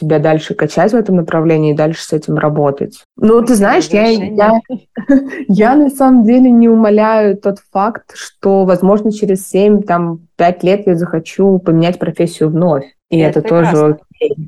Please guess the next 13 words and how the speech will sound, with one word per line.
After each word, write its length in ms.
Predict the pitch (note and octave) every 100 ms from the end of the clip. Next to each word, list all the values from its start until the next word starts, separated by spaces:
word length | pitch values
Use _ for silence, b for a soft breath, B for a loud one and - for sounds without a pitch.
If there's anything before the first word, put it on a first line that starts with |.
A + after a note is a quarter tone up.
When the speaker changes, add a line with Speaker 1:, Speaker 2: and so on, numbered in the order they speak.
| - -
Speaker 1:
Да, 480 | E3 E3+ E3+ D3 C3+
то 100 | -
есть 280 | D#3+ D3+ -
мне 300 | E3+ F3+ G3
еще 180 | G3 F#3+
хочется, 400 | G3 G3 - F3+
наверное, 300 | E3+ F3 F3
наших 340 | E3+ E3+ E3+
слушателей 680 | - F#3+ F#3 - - E3 E3+
подвести 460 | E3+ D#3+ E3+ -
к 80 | F3
тому, 320 | - E3+ F3
что 600 | G#3 - - F3 E3+ E3